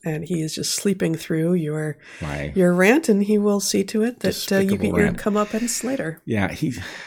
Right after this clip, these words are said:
Speaker 2: he's such an intelligent cat. He,
Speaker 1: Mm.
Speaker 2: he's been doing this thing this week. Um, so we, in order to watch movies at night,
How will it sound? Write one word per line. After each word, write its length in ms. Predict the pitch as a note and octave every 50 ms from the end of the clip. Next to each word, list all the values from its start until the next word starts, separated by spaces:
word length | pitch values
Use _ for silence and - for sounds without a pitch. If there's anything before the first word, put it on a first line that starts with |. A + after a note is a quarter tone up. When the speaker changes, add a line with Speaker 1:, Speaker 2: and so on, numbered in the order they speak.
| - G2
Speaker 2:
he's 180 | F#2+ G2+ -
such 280 | - - - B2+ - -
an 80 | - A2+
intelligent 680 | F#2+ F2 - - - F2 F#2+ F2 - - F2 - -
cat. 360 | - E2 D2+ C2+ - - - _ _ _ -
He, 160 | - G2 G2+
Speaker 1:
Mm. 80 | -
Speaker 2:
he's 200 | - - G2+ F#2+
been 160 | E2+ F2 F2+ F2+
doing 200 | F#2+ G2+ F#2+ F#2+
this 180 | F#2 F2 F2 -
thing 280 | - F#2+ F2+ F2 D2+
this 180 | C#2+ C#2+ - -
week. 280 | C#2+ B1 A1+ - - - - - - - - -
Um, 400 | E2+ D#2 D2 C#2+ C#2 C2+ B1+ - - - - - - - - - - _ _ _ _ _ _ _ _ _ _ _ - - - - -
so 400 | - - F2 E2 E2 E2 - - _ _
we, 520 | - F#2 F2+ F2 E2 E2+ D#2+ D#2+ D#2+ D#2 - _ _ - - - _ _ _ _ - -
in 400 | E2+ C2+ C2+ - - G#2 G#2 G2+
order 240 | F#2+ F#2 E2 F2
to 480 | D#2 - - - F#2 E2 D#2 D2 D#2 - -
watch 640 | F#2 F2 E2+ F2+ F#2 F2 D2+ - - - - - -
movies 680 | - F#2+ F2 F2+ F#2 F2+ E2 D#2 D2 A1+ A#1+ B1+ - -
at 160 | - - - -
night, 400 | E2+ E2+ D2+ C#2 - - -